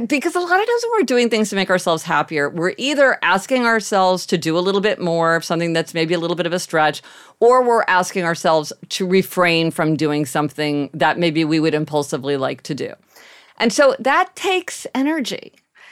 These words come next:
And I think when we have more energy, both more physical energy and more mental energy, then it's just easier to do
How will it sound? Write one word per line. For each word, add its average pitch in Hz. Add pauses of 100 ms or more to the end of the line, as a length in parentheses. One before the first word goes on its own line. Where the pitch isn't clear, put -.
(280)
And 240
I 233
think 294
when 220
we 262
have 226
more 185
energy, 160
both 170
more 185
physical 214
energy 190
and 175
more 165
mental 170
energy, 160
then 226
it's 277
just 311
easier 247
to 220
do 202